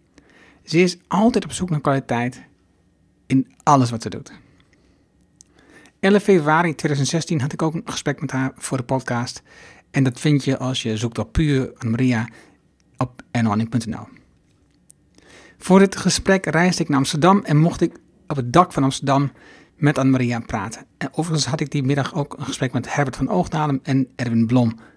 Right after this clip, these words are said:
ook in haar locatie. Dankjewel daarna voor Puur Events. Zoals gewoonlijk zit ze vol met energie, verhalen en ideeën.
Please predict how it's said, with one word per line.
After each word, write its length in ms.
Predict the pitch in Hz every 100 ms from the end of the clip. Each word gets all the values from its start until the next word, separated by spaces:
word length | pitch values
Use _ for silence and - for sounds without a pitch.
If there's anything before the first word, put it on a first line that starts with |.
| _ _ _
ook 260 | 147 143 -
in 160 | - 120
haar 140 | 113
locatie. 440 | 104 104 95 117
Dankjewel 400 | 113 147 143 139
daarna 200 | 135 131
voor 320 | - 139 131 120 _ _ _
Puur 220 | - 131
Events. 460 | 117 110 113 - - - _ _ _ _ _ _ _ - - - - - _
Zoals 240 | - 190
gewoonlijk 340 | 185 180 196 185
zit 200 | 190 -
ze 180 | 175 -
vol 300 | - - 208
met 120 | 170
energie, 420 | 143 147 160 156
verhalen 440 | - - 135 156 135
en 100 | 135
ideeën. 360 | 120 110 127